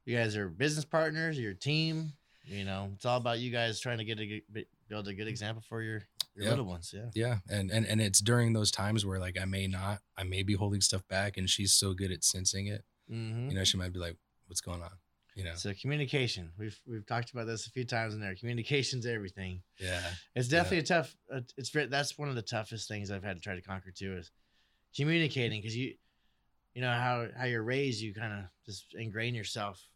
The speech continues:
Speaker 1: this pattern of how you deal with stuff. And, um, for me, it was silence, the silent treatment, and being on my own. And so that's, I'm trying to get away from that as well. So to this day, I've
Speaker 2: Mm-hmm.
Speaker 1: gotten a lot better, but it's still a work in progress, like we
Speaker 2: Yeah.
Speaker 1: talked about.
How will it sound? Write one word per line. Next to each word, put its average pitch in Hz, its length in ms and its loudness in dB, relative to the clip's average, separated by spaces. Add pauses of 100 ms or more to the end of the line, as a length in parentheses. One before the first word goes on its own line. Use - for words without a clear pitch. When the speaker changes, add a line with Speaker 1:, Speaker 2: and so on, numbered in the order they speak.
Speaker 1:
this 101 160 -16
pattern 113 560 -4 (220)
of 101 120 -14
how 113 100 -4
you 107 160 -2
deal 110 220 -6
with 104 120 -8
stuff. 98 280 -8 (380)
And, 98 320 -10
um, 92 340 -10 (420)
for 113 100 -8
me, 107 180 -4
it 98 80 -4
was 95 320 -6 (400)
silence, 107 680 0 (220)
the 107 120 -6
silent 113 340 0
treatment, 113 420 -2
and 98 320 -4 (320)
being 117 180 2
on 110 100 2
my 101 160 2
own. 104 360 -2 (720)
And 101 140 -6
so 101 180 -2
that's, 104 340 0
I'm 110 100 -4
trying 113 180 0
to 110 60 -2
get 101 140 -2
away 98 160 -4
from 95 160 -10
that 92 120 -2
as 87 160 -8
well. 95 220 -4
So 98 200 -4
to 92 60 -6
this 90 160 -8
day, 98 200 2
I've 95 60 2
Speaker 2:
Mm-hmm. 98 80 2
Speaker 1:
gotten 110 180 0
a 101 40 -6
lot 107 200 -2
better, 95 360 -6 (120)
but 95 160 -4
it's - 160 -8
still 110 200 -2
a 101 40 0
work 104 200 -2
in 110 80 -2
progress, 95 400 -2
like 92 120 -8
we 98 120 0
Speaker 2:
Yeah. 110 100 4
Speaker 1:
talked 92 120 -4
about. 92 280 -14